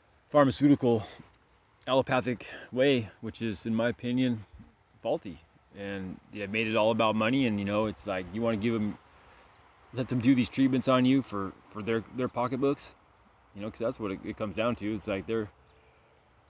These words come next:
yeah, don't even get me started. But, uh, <laughs> I'll focus on the good stuff,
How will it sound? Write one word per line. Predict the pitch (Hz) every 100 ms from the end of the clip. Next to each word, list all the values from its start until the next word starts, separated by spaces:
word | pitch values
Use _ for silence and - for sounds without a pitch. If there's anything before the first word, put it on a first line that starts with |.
| _ _ -
yeah, | 117 110
don't | 117
even | 113
get | 110
me | 110
started. | - 85 85 85 - -
But, | 104
uh, | 98 87 85 -
<laughs> | - 127
I'll | 131
focus | 117 110 117
on | 117
the | 107
good | 123 98
stuff, | 107 95